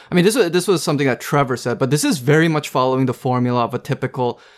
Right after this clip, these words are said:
superhero slash Y A novel in which, like, the chosen hero, um, it follows, like, like, like, there's, like, the, it's, it's, like, this twelve-step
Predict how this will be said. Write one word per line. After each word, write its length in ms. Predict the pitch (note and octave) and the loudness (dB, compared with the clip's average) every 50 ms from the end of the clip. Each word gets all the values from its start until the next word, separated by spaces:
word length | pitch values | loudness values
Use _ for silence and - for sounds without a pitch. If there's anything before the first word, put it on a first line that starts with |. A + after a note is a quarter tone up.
| _ _ | _ _
superhero 1000 | - - - - - C#3+ C3+ - D3+ C#3 B2+ - - C3+ C3 B2+ B2+ B2 B2 A#2+ | -14 -12 -8 -4 -4 -4 -2 0 0 0 0 0 0 0 0 2 2 0 0 -2
slash 360 | - - C3+ B2 A#2 A#2+ A#2 | -4 -4 -2 -2 -2 -2 -4
Y 360 | A#2+ A2 G#2+ G#2+ A2+ A#2+ A2 - | -6 -6 -4 -2 -2 -2 -2 -2
A 140 | A#2 A#2+ | -4 -4
novel 400 | A#2 A2+ A2+ G#2+ A#2 A#2 B2 A#2+ A#2 | -2 -2 -2 -4 -4 -4 -4 -4 -4
in 60 | A#2 | -4
which, 180 | A#2+ A#2 - - | -6 -6 -6 -8
like, 140 | A2 - | -8 -8
the 80 | - A2+ | -10 -10
chosen 540 | - - - C#3 C3 C3 B2+ A#2+ C3 B2+ B2 | -10 -6 -2 -2 0 0 0 0 0 -2 -2
hero, 640 | A#2+ - - C3+ B2+ A#2+ A#2 A#2+ A#2+ A#2+ A#2 A#2 - - - - - - - - - | -2 -2 -2 -2 0 0 0 0 0 0 0 -2 -6 -10 -20 -20 -20 -20 -20 -16 -6
um, 640 | - A#2 B2 B2+ B2 B2 B2 A#2+ A#2 A#2 G#2 - - _ | -4 0 0 2 2 2 0 0 -2 -4 -6 -8 -10 _
it 80 | - C3+ | -16 -10
follows, 340 | - - F#3 F#3+ F#3+ G3 F3 | -2 2 2 4 4 2 0
like, 140 | F#3+ E3 - | 0 0 2
like, 240 | D3+ D#3 C#3 - | 2 2 2 2
like, 180 | G#2+ D3 C#3+ - | 2 0 0 0
there's, 260 | - C#3 C#3+ D3 C#3+ | -2 -2 -2 0 0
like, 220 | E3 D3+ C#3 C#3 - | 2 0 0 0 0
the, 260 | D3 C#3 C3 A#2+ - _ _ _ _ | 0 0 0 -2 -4 _ _ _ _
it's, 260 | - D#3+ C#3+ - - | 0 0 0 0 -4
it's, 120 | - D3 C#3 | -6 -4 -4
like, 100 | C#3+ C3+ | -4 -4
this 140 | - C3+ - | -4 -8 -10
twelve-step 880 | - - D#3+ D3 D3 C#3 C3+ C3 - - - - D3 C3+ B2+ - - | -4 0 2 2 2 2 0 -4 -8 -14 -6 -2 0 0 0 -2 -4